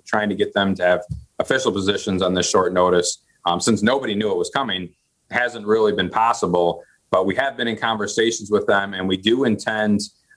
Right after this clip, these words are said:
uh, to have kind of a regional meeting in the next day or two, uh, to try to get more concrete answers out of the Bureau of Prisons,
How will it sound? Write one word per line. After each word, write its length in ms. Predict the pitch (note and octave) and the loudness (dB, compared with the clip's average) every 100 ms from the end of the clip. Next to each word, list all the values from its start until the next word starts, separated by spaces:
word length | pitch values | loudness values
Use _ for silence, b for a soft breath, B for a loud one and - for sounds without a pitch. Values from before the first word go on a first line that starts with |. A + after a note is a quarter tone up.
| - | -2
uh, 240 | F#2 F#2+ | -2 -2
to 200 | F#2 G#2 | -4 -2
have 340 | G#2+ G#2 G2+ - | 0 0 -2 -4
kind 200 | G#2+ G#2+ | -4 -2
of 60 | |
a 60 | F#2+ | 0
regional 360 | G2+ A2 G#2 | 2 2 0
meeting 480 | F#2+ G#2 A#2 G2 F2+ _ _ - | 0 0 2 -2 -6 _ _ -6
in 100 | F#2+ | 0
the 80 | G2 | 2
next 320 | G2+ G2+ - | 2 0 -2
day 140 | G#2 | 0
or 80 | F#2+ | 0
two, 500 | - F#2+ F#2 F2+ - - _ - | 0 2 4 4 0 -14 _ -2
uh, 160 | F#2 | 0
to 100 | - | 0
try 300 | F#2+ B2+ B2 | 0 0 0
to 60 | C3+ | -2
get 180 | B2 B2 | -4 0
more 160 | B2+ | 0
concrete 500 | B2 B2 B2 B2 A2+ | 0 -2 -2 -4 -2
answers 440 | G2+ C#3 - G2+ F#2+ | 0 0 4 4 4
out 160 | G2+ | 2
of 80 | G#2 | 0
the 40 | |
Bureau 300 | F#2+ G#2+ G#2+ | 0 4 4
of 80 | - | 4
Prisons, 520 | - C#3 G#2+ F#2 F#2 | 2 2 2 -2 -8